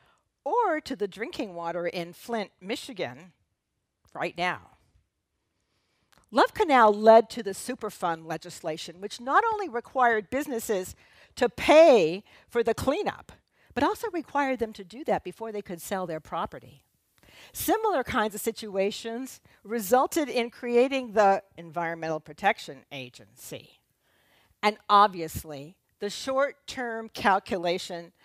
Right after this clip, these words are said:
driven by one way of seeing things turned out to be very expensive in the long term, as we all understand today. Critical thinking requires putting on those far-sighted lenses,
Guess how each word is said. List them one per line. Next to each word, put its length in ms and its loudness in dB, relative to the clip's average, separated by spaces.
driven 340 0
by 180 6
one 460 2
way 220 6
of 100 2
seeing 380 -10
things 560 -8
turned 260 -6
out 200 8
to 80 -6
be 200 -6
very 540 4
expensive 960 -2
in 160 -4
the 120 -8
long 340 -8
term, 360 -18
as 160 -14
we 160 -14
all 300 -8
understand 580 -20
today. 480 -20
Critical 340 0
thinking 340 -6
requires 640 0
putting 320 -6
on 240 -2
those 300 -6
far-sighted 1300 2
lenses, 920 -8